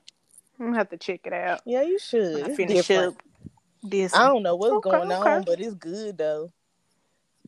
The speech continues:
Speaker 2: <laughs>
Speaker 1: What? <laughs>
Speaker 2: It's so, like,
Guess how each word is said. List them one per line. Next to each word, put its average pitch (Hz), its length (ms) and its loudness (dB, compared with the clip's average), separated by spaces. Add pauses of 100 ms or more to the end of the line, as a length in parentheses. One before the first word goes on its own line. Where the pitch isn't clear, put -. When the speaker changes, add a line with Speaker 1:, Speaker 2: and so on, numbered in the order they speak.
(200)
Speaker 2:
<laughs> 311 100 -4 (500)
Speaker 1:
What? 233 600 2
<laughs> 330 360 8 (360)
Speaker 2:
It's 453 260 4
so, 370 80 6 (240)
like, 254 460 -2